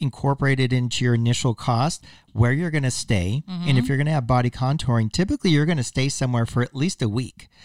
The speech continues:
Speaker 2: Yep.
Speaker 1: So think about staying in a hotel for seven days. That's gonna cost
Speaker 2: Mm-hmm.
Speaker 1: some money.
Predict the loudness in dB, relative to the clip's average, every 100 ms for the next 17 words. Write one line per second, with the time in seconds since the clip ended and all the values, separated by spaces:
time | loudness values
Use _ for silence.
0 | -14 -6 -2 0 0 0 2 0 -2 0
1 | 2 2 0 0 0 2 2 0 2 2
2 | 4 0 -4 -18 _ -2 -2 0 -2 0
3 | 2 2 2 0 -4 -2 0 0 -2 -4
4 | -2 -2 -2 0 2 2 2 -2